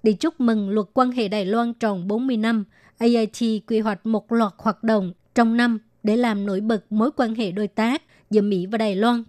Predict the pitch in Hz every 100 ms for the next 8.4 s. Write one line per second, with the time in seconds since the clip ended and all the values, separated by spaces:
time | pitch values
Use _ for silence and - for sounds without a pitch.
0 | - 220 202 247 294 233 196 196 214 -
1 | _ _ - - 226 220 214 233 339 -
2 | 247 294 254 233 226 190 - 214 202 175
3 | 220 170 277 320 _ 233 208 - 220 262
4 | 233 208 202 180 - _ _ _ 214 202
5 | 226 190 170 233 220 233 269 254 220 190
6 | - 214 214 - 214 214 294 - 233 208
7 | 226 175 - 233 190 208 170 214 208 -
8 | 254 - - 214